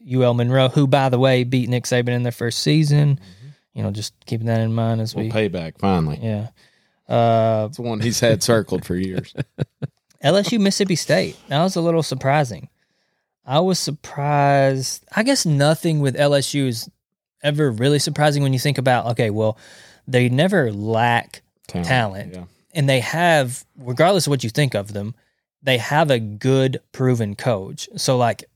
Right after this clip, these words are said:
Speaker 1: it was only surprising that they lost a, uh, average at best Florida State team first week of the season. That's why you think they should not beat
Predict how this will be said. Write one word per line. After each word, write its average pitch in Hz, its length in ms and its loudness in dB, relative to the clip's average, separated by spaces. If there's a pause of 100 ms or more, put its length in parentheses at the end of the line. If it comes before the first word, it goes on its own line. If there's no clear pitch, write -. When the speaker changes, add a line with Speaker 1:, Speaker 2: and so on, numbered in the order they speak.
(160)
Speaker 1:
it 143 100 -2
was 139 140 0
only 190 180 4
surprising 135 520 2
that 120 100 -2
they 120 120 0
lost 117 320 0
a, 107 180 -2 (480)
uh, 101 200 -8 (580)
average 120 360 0
at 107 120 0
best 120 320 0
Florida 117 240 0
State 123 220 -2
team 110 280 -6 (260)
first 139 260 0
week 107 140 -4
of - 40 -10
the 104 40 -10
season. 107 380 -8 (500)
That's 120 180 2
why 123 80 4
you 120 140 2
think 117 280 -2
they 113 160 0
should 127 380 -2
not 113 340 -2
beat 110 400 0